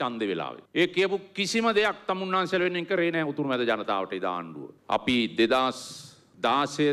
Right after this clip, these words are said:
දාහත අවුරුදු දෙකේ විතරක් නියගෙන් පීඩිත වෙලා තිබෙන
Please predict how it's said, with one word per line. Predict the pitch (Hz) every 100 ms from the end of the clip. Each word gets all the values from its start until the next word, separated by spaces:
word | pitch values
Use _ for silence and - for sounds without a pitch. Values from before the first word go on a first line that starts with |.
| 143
දාහත | 117 123 143 143 151 - - - -
අවුරුදු | 135 151 147 143
දෙකේ | 156 170 147
විතරක් | 160 175 143 - - -
නියගෙන් | 127 156 160 151
පීඩිත | - 151 147
වෙලා | 143 135 135
තිබෙන | 131